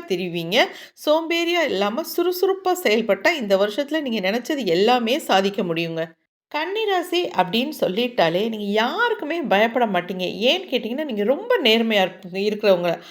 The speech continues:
அதனால நீங்க என்ன நினைப்பீங்க? "நம்ம நேர்மையா தான் இருக்கோம். நம்ம செய்ற வேலையில நம்ம கரெக்டா இருக்கோம். நம்ம எந்த தப்பும் பண்ணல. அப்ப நம்ம யாருக்கு பயப்படணும்?" அப்படின்ற மாதிரி குணம் உள்ளவங்க தான் நீங்க. எல்லாருக்கும் உதவி செய்யக்கூடிய குணம் உள்ளவங்க.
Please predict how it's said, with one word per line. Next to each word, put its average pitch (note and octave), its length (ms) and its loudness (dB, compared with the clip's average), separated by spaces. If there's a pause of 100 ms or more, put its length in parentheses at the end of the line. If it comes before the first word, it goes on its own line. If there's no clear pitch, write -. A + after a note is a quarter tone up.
(120)
அதனால D#4 360 0
நீங்க C#4+ 160 -4
என்ன C4+ 220 -2
நினைப்பீங்க? A3 380 -2
"நம்ம G#3 400 -2
நேர்மையா A3+ 440 0
தான் G3 120 2
இருக்கோம். F#3 220 -2
நம்ம G3+ 220 -4
செய்ற C#4+ 400 -2
வேலையில A3+ 280 2
நம்ம G#3 240 -2
கரெக்டா G3+ 400 -2
இருக்கோம். F3+ 360 0
நம்ம A#3 220 0
எந்த C4 260 0
தப்பும் B3+ 400 -2
பண்ணல. F#3 200 4
அப்ப - 300 0
நம்ம E4+ 160 2
யாருக்கு A#3 460 2
பயப்படணும்?" G3+ 600 4 (320)
அப்படின்ற E4 480 0
மாதிரி A#3+ 340 -2
குணம் A3 380 0
உள்ளவங்க F3+ 260 0
தான் C4 180 0
நீங்க. E3+ 380 -2 (380)
எல்லாருக்கும் E4 640 0
உதவி B3 240 -2
செய்யக்கூடிய G#3+ 580 0
குணம் G3 320 0
உள்ளவங்க. F#3+ 320 0